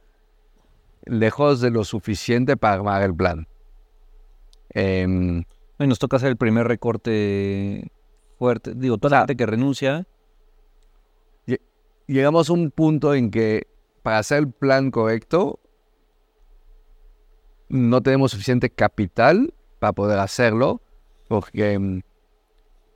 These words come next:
Speaker 1: se necesita recortar más personal que si lo hacemos no tenemos runway para poder ju-,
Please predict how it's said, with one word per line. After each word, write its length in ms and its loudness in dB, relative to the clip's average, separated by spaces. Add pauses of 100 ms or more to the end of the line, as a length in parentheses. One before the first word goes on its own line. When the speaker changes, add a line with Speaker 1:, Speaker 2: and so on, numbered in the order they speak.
(400)
Speaker 1:
se 180 -4
necesita 520 2
recortar 600 0
más 420 0
personal 720 -2 (1040)
que 120 -4
si 160 -4
lo 140 0
hacemos 520 -2
no 160 -2
tenemos 440 -2
runway 500 0
para 240 -2
poder 440 0
ju-, 160 -14